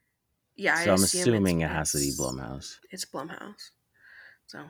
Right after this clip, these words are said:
Speaker 2: Did you see the original Nun?
Speaker 1: I honest-, I don't remember.
Speaker 2: Well, I have, like, this huge boner for nuns. I,
Speaker 1: <laughs>
Speaker 2: I grew up in Catholic school. We had sisters,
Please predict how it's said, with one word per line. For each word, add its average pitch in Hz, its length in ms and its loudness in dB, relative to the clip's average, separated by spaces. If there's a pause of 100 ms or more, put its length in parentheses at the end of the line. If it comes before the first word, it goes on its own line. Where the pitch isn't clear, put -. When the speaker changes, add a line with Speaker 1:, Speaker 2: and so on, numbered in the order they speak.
(160)
Speaker 2:
Did 143 160 8
you 226 80 2
see - 200 4
the 127 80 8
original 127 360 6
Nun? 131 300 4 (1800)
Speaker 1:
I - 240 2
honest-, - 260 -4
I 202 80 -2
don't 196 260 -6
remember. 202 540 -10 (1040)
Speaker 2:
Well, 135 220 6
I 120 140 12
have, 135 180 2
like, 120 180 4
this 90 160 -2
huge 92 580 2
boner 71 300 -4
for 67 160 -8
nuns. - 460 -14 (340)
I, 120 460 6 (300)
Speaker 1:
<laughs> - 300 -8
Speaker 2:
I 160 320 10
grew 131 460 4
up 120 220 6
in 95 160 2
Catholic 120 420 8
school. 120 400 4
We 113 140 2
had 104 300 0
sisters, 117 680 -2